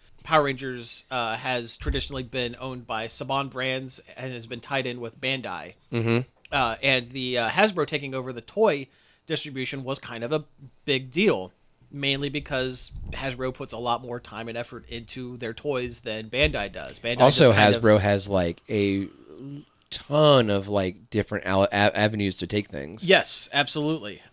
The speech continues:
Speaker 1: Um, but here within the last couple, within the wa-, last week or so, uh,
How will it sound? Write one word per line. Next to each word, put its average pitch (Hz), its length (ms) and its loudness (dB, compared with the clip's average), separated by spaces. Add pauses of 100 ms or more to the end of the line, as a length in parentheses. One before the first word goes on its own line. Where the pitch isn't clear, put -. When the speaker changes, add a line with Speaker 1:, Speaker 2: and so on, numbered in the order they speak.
Speaker 1:
Um, 139 480 -2
but 160 180 4
here 190 420 2
within 180 240 2
the 170 60 0
last 170 200 4
couple, 156 300 0
within 160 240 0
the 170 80 0
wa-, 151 220 0
last 156 280 4
week 165 180 2
or 131 80 -4
so, 139 420 2
uh, 127 220 0